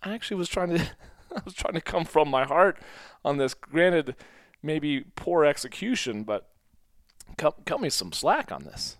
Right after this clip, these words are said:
you know? So the, the interesting thing is why this happens. And Matthew, uh, Hussey mentions this, and I, I completely concur.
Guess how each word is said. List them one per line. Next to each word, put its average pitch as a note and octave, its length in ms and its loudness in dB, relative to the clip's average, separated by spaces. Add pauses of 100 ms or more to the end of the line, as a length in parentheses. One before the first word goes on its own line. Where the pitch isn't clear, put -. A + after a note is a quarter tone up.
(120)
you B2 120 -2
know? B2+ 260 -2 (1000)
So D3 260 8
the, C3+ 120 6
the C#3 220 0
interesting D3 400 0
thing E3+ 280 2
is A#2 340 -2 (260)
why B2 460 0
this F3 220 0
happens. - 680 -6 (840)
And G#2+ 220 -6
Matthew, A2 680 -4 (160)
uh, G2 260 -2
Hussey A2 460 -6
mentions G#2 420 -8
this, G#2+ 180 -4
and G#2 120 -6
I, G2 280 -6
I F#2 120 -6
completely B2 540 -8
concur. G#2 640 -8